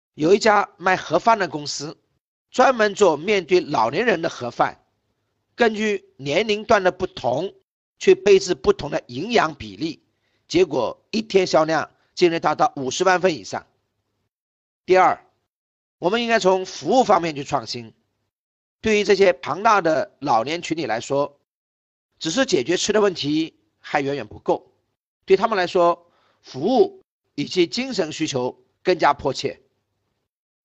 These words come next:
现在呢，就有一些企业利用互联网加社区商业的模式解决了这个问题。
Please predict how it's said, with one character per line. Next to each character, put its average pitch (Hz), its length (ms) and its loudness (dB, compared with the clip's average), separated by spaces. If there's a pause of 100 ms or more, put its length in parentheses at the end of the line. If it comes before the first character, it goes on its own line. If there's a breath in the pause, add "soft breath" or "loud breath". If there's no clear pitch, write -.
(140)
现 226 260 -2
在 226 80 0
呢， 202 220 0 (540)
就 254 120 4
有 220 100 10
一 226 40 6
些 220 160 6
企 127 200 -8
业 165 320 -2 (220)
利 185 120 -2
用 190 140 6
互 202 120 2
联 196 120 4
网 143 240 2
加 143 220 -2
社 196 220 0
区 175 120 0
商 180 240 2
业 180 80 -2
的 156 80 -2
模 127 240 -6
式 - 320 -6 (540)
解 143 220 0
决 139 160 -4
了 202 180 6
这 170 140 -4
个 143 100 -2
问 127 180 -2
题。 - 320 -14